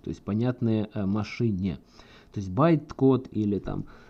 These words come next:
э, код, приближенный к языку ассемблера. Вот. Но в результате это уже, э, те машинные команды,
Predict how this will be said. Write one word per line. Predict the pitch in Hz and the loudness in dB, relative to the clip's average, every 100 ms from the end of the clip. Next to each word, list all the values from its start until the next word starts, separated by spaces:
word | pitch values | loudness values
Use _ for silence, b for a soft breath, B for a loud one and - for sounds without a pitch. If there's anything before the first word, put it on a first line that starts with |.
| B | B
э, | - 98 | -6 -2
код, | - 135 110 | 4 4 4
приближенный | 117 110 110 110 117 107 98 92 | 0 2 2 2 2 2 2 0
к | - | 0
языку | 107 98 110 123 - 113 | 0 0 -2 -2 0 0
ассемблера. | 131 - 127 113 107 101 98 - - | 0 -2 0 0 -2 -6 -10 -14 -4
Вот. | 107 87 | -2 0
Но | 104 196 | 4 4
в | 139 | 4
результате | 120 131 147 220 196 | 4 2 2 2 4
это | 143 120 | 0 0
уже, | 113 139 170 - | 0 0 -2 -4
э, | 104 104 - B B B B B _ _ - | -6 -6 -8 B B B B B _ _ -2
те | 151 175 | 2 4
машинные | 135 - 139 117 98 | 4 4 4 4 2
команды, | - 98 107 156 156 170 175 | -2 -2 2 2 6 6 6